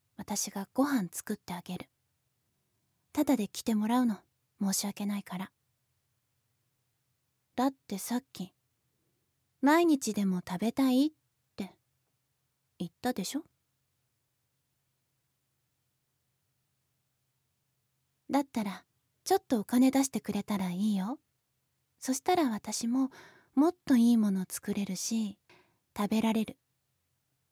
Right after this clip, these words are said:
ね？悪くないアイディアでしょ？<laughs> あのね、私、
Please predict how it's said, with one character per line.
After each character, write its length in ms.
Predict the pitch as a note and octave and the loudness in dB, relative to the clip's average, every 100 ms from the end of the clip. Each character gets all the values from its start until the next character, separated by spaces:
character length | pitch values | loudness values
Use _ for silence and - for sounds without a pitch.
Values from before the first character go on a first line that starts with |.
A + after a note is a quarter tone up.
| _ _ _ _ | _ _ _ _
ね？ 140 | D4 G#4+ _ _ _ _ _ _ _ _ _ _ | -2 -2 _ _ _ _ _ _ _ _ _ _
悪 200 | C#4 B3+ | 2 2
く 160 | - G#3+ | 0 -2
な 180 | G#3 G3+ | -2 -4
い 120 | - - | -8 -8
ア 120 | G3 | -6
イ 80 | F#3+ | -6
デ 120 | - | -6
ィ 20 | |
ア 40 | F3 | -10
で 100 | F3+ | -4
し 100 | C#4 | -4
ょ？ 80 | F4 _ _ _ _ _ _ _ _ _ _ _ _ _ _ _ _ _ _ _ _ _ _ _ _ _ _ _ _ _ _ _ _ _ - | -4 _ _ _ _ _ _ _ _ _ _ _ _ _ _ _ _ _ _ _ _ _ _ _ _ _ _ _ _ _ _ _ _ _ -6
<laughs> 600 | D4 - C#4+ D4 D4 - _ _ _ - - - - - _ _ _ _ _ _ _ _ - | -6 -2 -2 -2 -4 -8 _ _ _ -18 -14 -12 -14 -20 _ _ _ _ _ _ _ _ -2
あ 100 | A3+ | 0
の 160 | A3 | 0
ね、 240 | A3+ B3+ _ _ _ _ _ _ _ _ _ _ _ _ | -2 -6 _ _ _ _ _ _ _ _ _ _ _ _
私、 580 | G#3 - G#3+ - A#3+ | -10 -8 -6 -6 -6